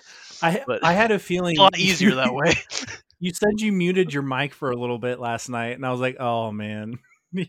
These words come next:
Speaker 2: Dude,
Speaker 1: must
Speaker 2: I
Speaker 1: be
Speaker 2: was
Speaker 1: getting a little, a little testy.
Speaker 2: <laughs> I was getting, dude, that game
Speaker 1: <clears throat>
Speaker 2: frustrates me to
Speaker 1: Well,
Speaker 2: no
Speaker 1: in your
Speaker 2: end.
Speaker 1: def-,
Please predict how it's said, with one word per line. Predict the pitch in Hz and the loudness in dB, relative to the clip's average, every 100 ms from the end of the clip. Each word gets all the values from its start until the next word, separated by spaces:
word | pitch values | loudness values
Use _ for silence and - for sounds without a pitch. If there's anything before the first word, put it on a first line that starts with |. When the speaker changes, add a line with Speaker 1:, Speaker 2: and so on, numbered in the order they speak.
| 196 | -2
Speaker 2:
Dude, | 175 165 | 4 6
Speaker 1:
must | 143 - | 6 4
Speaker 2:
I | |
Speaker 1:
be | - | 0
Speaker 2:
was | - | 0
Speaker 1:
getting | - 190 190 - | -2 -2 -4 -4
a | 202 | -2
little, | 202 180 165 - - - - | -2 -2 -6 -8 -14 -8 2
a | 151 | 2
little | 156 156 147 | 4 2 2
testy. | 151 151 - 131 117 123 _ | 0 0 0 -10 -10 -12 _
Speaker 2:
<laughs> | - 359 302 - | -10 -2 0 0
I | - - | 0 0
was | - - | 0 -2
getting, | - - 339 294 214 208 _ | -2 4 4 2 -8 -14 _
dude, | 208 196 175 | -8 -6 -2
that | 196 190 | -4 -2
game | 175 190 170 139 214 - - | -2 -2 -4 -8 -16 -20 -12
Speaker 1:
<clears throat> | 233 226 175 - | -8 -8 -10 -16
Speaker 2:
frustrates | - - - 190 190 175 - - 135 131 - | -20 -14 -4 2 2 2 -2 -2 -2 -2 -6
me | 123 123 - - - _ - - _ - - _ - | -6 -6 -10 -20 -20 _ -20 -20 _ -20 -20 _ 2
to | 185 | 4
Speaker 1:
Well, | 185 165 | 6 6
Speaker 2:
no | 170 | 4
Speaker 1:
in | 233 | 2
your | 254 | 2
Speaker 2:
end. | 220 180 | 0 2
Speaker 1:
def-, | - | 2